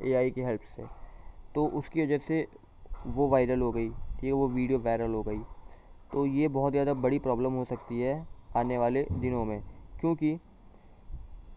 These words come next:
a video of Ukrainian President Volodymyr Zelensky calling on his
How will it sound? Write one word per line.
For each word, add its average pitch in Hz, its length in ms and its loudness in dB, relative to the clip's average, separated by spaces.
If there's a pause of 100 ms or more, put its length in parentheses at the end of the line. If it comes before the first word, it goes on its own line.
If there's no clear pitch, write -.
(3000)
a 139 40 4
video 143 280 8
of 160 140 10
Ukrainian 143 520 2
President 135 320 2
Volodymyr 131 520 4
Zelensky 123 380 0
calling 131 280 4
on 131 160 2
his 135 80 -2